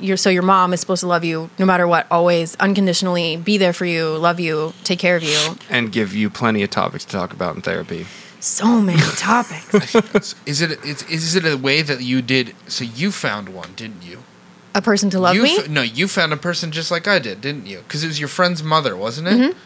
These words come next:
Speaker 3: Yeah. Okay.
Speaker 1: Well, yeah, 'cause that's the, one of the
Speaker 2: Ryan's
Speaker 1: tattoos on my
Speaker 2: mom?
Speaker 1: back.
Speaker 2: The
Speaker 1: Yeah, the Henrys.
Speaker 2: The Henrys, yeah.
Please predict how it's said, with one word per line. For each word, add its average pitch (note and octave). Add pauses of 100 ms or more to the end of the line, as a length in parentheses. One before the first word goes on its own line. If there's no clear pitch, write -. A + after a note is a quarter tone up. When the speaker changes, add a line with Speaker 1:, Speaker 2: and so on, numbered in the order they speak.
(140)
Speaker 3:
Yeah. C3 (260)
Okay. G#2+
Speaker 1:
Well, A#3+
yeah, B3
'cause G#3
that's G3
the, F#3+
one F#3+
of F#3
the F3+
Speaker 2:
Ryan's -
Speaker 1:
tattoos G#3+
on F3
my D#3+
Speaker 2:
mom? A2
Speaker 1:
back. G#2
Speaker 2:
The G2
Speaker 1:
Yeah, - (280)
the G3
Henrys. F#3
Speaker 2:
The -
Henrys, -
yeah. F#2